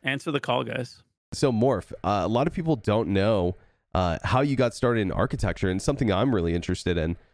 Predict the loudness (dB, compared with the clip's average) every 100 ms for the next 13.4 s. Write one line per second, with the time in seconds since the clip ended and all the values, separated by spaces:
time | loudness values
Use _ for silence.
0 | _ -2 0 0 0 0 0 0 -2 0
1 | 0 0 -2 0 0 2 2 2 0 -4
2 | -10 _ _ _ -2 0 -2 -4 -8 _
3 | -2 2 2 2 2 0 2 0 2 0
4 | 0 0 0 -2 0 -2 -2 0 0 -4
5 | _ -2 -2 -2 -2 0 0 -2 -2 -4
6 | -2 0 0 0 2 0 -2 -6 -4 -2
7 | 0 0 0 0 0 0 2 0 0 0
8 | 0 0 0 0 2 2 2 0 -4 _
9 | _ _ _ -4 -2 0 0 0 0 2
10 | 2 0 0 -2 -2 -2 -2 0 0 0
11 | 2 2 2 -2 -8 _ _ _ _ -4
12 | -4 -4 -4 -2 0 2 2 2 0 0
13 | 0 0 0